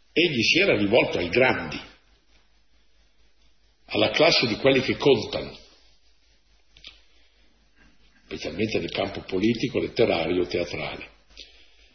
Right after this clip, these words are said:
Ma a un certo punto il suo pessimismo, o forse è meglio dire il pessimismo del suo realismo, lo persuade dell'inutilità di questo impegno.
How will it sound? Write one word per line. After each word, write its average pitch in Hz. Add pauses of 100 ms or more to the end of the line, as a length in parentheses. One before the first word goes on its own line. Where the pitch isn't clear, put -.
(320)
Ma -
a 123
un 143
certo -
punto -
il 90
suo -
pessimismo, 98 (720)
o -
forse 127
è 87
meglio 113
dire 117
il 95
pessimismo 117
del 92
suo 113
realismo, 92 (1200)
lo 107
persuade 156
dell'inutilità 120 (800)
di -
questo 101
impegno. -